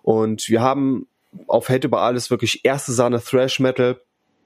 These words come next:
äh, ein Höllentempo, Geschwindigkeit, auch, äh,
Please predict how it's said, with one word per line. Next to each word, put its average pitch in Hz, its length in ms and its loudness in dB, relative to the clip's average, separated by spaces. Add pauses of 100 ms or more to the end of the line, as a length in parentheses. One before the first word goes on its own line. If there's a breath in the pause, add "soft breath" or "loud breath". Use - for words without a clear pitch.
(400)
äh, 123 40 2
ein 120 320 0
Höllentempo, 120 840 0
Geschwindigkeit, 117 1160 0 (400 loud breath)
auch, 113 420 -2
äh, 110 340 2